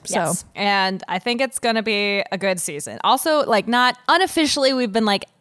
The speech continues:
Speaker 2: scoping out what fandoms you guys have been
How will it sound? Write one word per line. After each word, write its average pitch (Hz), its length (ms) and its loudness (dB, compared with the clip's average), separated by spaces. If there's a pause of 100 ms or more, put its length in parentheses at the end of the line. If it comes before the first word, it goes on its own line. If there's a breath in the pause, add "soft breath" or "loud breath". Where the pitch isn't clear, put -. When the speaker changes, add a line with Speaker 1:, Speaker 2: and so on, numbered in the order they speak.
(280)
Speaker 2:
scoping 214 680 0
out 185 240 4
what 180 480 2 (260)
fandoms 180 640 0
you 180 120 -4
guys 160 640 0
have 160 400 -2
been 160 340 -6